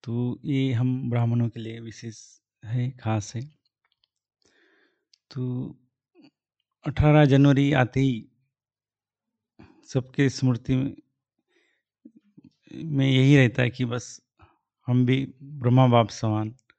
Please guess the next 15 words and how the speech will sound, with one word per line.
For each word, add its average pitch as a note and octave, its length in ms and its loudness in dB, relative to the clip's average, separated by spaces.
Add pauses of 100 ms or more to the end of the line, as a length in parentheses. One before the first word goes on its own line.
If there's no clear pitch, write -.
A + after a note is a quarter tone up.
(340)
अव्यक्त B2 300 0
बन A2 240 0
जाए। G2 300 -6 (1600)
सबका C3+ 300 -2
पुरुषार्थ B2 540 -2 (280)
यही C3 180 0
होता A#2+ 260 -2
है, C3+ 240 -8 (1000)
स्नेह B2+ 420 0
में C3 180 -2
सब B2 300 -10 (160)
खींचे B2+ 440 -6 (760)
चले A2+ 280 -2
आते G#2 260 -4
हैं। G2+ 240 -14